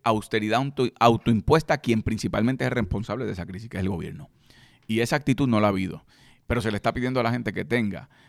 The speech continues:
eh, sí, ese nivel de sacrificio. Y no hay fuerza moral cuando se le pide sacrificio al país, sacrificio por el cual no se están imponiendo aquellos que nos llevaron a la crisis,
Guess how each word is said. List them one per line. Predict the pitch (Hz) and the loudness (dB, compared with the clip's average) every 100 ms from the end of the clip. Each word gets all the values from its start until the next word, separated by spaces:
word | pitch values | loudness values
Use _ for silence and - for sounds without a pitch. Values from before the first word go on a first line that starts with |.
| _ - | _ -8
eh, | 95 92 90 90 90 | -6 -6 -8 -8 -8
sí, | - 147 | -4 -2
ese | 113 127 | -2 -4
nivel | 113 107 107 | -4 -4 -4
de | 107 | -6
sacrificio. | 98 92 87 87 113 90 - | -8 -12 -14 -16 -16 -16 -6
Y | 104 | -4
no | 110 | -2
hay | 135 | 0
fuerza | 147 147 147 | 2 2 2
moral | 131 113 101 | 2 2 0
cuando | - 95 95 | -4 -8 -8
se | 101 | -10
le | 92 | -8
pide | 107 110 | -8 -6
sacrificio | 110 110 110 113 | -6 -6 -2 -2
al | 107 | 0
país, | 120 127 - _ _ - | -2 -2 -4 _ _ -14
sacrificio | - 104 92 101 117 | -6 -4 -4 -2 -2
por | 107 | -2
el | 104 | -6
cual | - 95 | -10 -12
no | 98 | -12
se | 110 | -12
están | 113 117 | -8 -6
imponiendo | 113 107 120 107 | -6 -6 -6 -6
aquellos | 107 107 | -4 -6
que | - | -6
nos | 95 | -6
llevaron | 92 95 113 104 | -2 2 2 0
a | |
la | 98 | -6
crisis, | 113 127 104 | -6 -8 -8